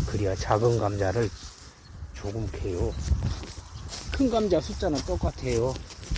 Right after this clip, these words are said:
줄기가 다섯 개 달렸다고 해서 다섯 개 다 큰 감자가 되는 건 아니거든요. 줄기가 다섯 개면은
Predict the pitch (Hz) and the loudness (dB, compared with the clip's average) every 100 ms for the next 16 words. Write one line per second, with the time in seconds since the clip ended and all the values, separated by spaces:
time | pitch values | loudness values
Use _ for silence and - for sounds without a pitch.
0 | - - 139 139 147 131 117 139 131 139 | -2 -4 -4 0 4 4 2 0 0 4
1 | 143 131 127 120 123 117 113 113 - 117 | 6 6 4 2 0 0 0 -2 -4 -2
2 | 120 - 120 - - - 120 - - - | -2 0 -4 -4 -10 -6 -6 -6 -4 2
3 | 247 208 175 147 123 117 113 117 107 98 | 4 6 6 6 4 2 0 0 0 0
4 | 113 117 110 113 151 180 - - - - | 0 -2 -2 -2 -2 -4 -10 -16 -12 -6
5 | - - - - - - - - - - | -6 -6 -14 -12 -6 -4 -4 -8 -14 -10
6 | - - 151 156 147 - 147 175 - 160 | -6 0 2 6 6 6 2 4 4 6
7 | 175 202 | 8 6